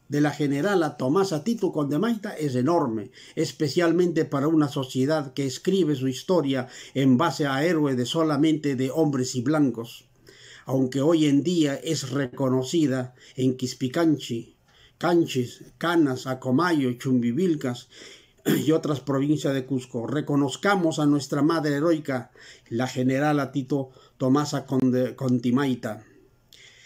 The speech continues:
No hay que olvidar de que Túpac Amaru fue vencido, no por, solamente por el ejército español,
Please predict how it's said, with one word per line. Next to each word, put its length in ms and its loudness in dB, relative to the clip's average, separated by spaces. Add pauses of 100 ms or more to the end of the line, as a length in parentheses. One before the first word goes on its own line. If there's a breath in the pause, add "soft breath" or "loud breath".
(200 loud breath)
No 240 2
hay 100 2
que 120 -2
olvidar 480 2
de 160 -2
que 120 -2
Túpac 380 -4
Amaru 320 0
fue 220 0
vencido, 640 0 (340 loud breath)
no 280 4
por, 180 -2
solamente 640 2
por 200 -2
el 100 0
ejército 540 -6
español, 640 -2